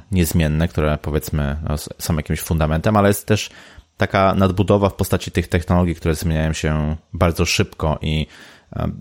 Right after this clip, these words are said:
być może jeszcze nie został wypracowany jakiś taki model czy biznesowy, w sensie, który pozwoli na robienie takich szkoleń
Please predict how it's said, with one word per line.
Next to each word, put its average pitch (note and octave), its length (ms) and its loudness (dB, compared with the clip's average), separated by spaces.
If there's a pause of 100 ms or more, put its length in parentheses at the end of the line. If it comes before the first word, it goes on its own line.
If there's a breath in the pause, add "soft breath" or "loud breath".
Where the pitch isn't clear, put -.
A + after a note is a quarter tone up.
(300)
być - 420 -4
może G2+ 340 4
jeszcze E2+ 420 2
nie E2 160 2
został D#2+ 260 0
wypracowany E2 560 0
jakiś - 220 -6
taki D2+ 380 -4 (320)
model E2+ 340 2
czy - 160 -8 (420)
biznesowy, E2+ 480 0
w - 40 -6
sensie, D#2 280 -2 (440 loud breath)
który E2 360 0 (180)
pozwoli E2+ 560 2
na D2+ 420 -2 (720 soft breath)
robienie F2 440 2
takich - 500 -10
szkoleń E2 560 0